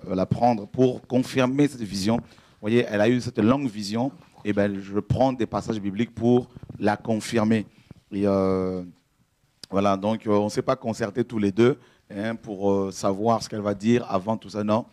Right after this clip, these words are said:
mes amis, nous voulons, euh, euh, être dans la liberté et faire confiance au Seigneur.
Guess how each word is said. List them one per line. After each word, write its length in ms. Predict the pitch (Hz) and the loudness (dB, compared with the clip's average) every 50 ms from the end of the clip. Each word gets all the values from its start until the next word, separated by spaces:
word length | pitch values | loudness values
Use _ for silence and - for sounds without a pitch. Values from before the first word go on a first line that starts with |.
| _ _ _ _ _ - | _ _ _ _ _ -12
mes 140 | 107 104 95 | -6 -4 -4
amis, 300 | 98 98 101 104 110 - | -4 -4 -4 -6 -10 -10
nous 160 | - 113 98 | -12 -12 -10
voulons, 360 | 92 98 98 101 104 110 104 - - 98 | -8 -4 -2 -2 -2 -4 -6 -10 -16 -12
euh, 320 | 98 92 92 92 90 87 85 - - - - - - - - - - - - - | -10 -8 -8 -8 -8 -10 -12 -14 -18 -20 -20 -20 -20 -20 -20 -18 -16 -14 -12 -8
euh, 200 | 92 90 90 87 82 - - - | -6 -4 -4 -4 -6 -8 -8 -6
être 340 | - 101 - - 90 95 95 | -4 -4 -4 -4 -2 -2 -2
dans 200 | 92 92 98 95 | -2 -2 0 0
la 100 | 95 95 | 0 0
liberté 720 | 92 95 92 101 98 - - 107 104 107 104 104 - - | 0 0 0 -2 -2 -2 0 2 2 4 2 2 -2 -4
et 20 | 101 | -8
faire 240 | - - 117 113 - | -4 -2 -2 -2 -2
confiance 460 | - 107 92 - - 117 110 104 - | -6 -16 -14 -10 -6 -6 -6 -6 -6
au 40 | 95 | -8
Seigneur. 440 | - - 101 98 101 107 120 135 | -6 -4 -2 0 2 2 2 2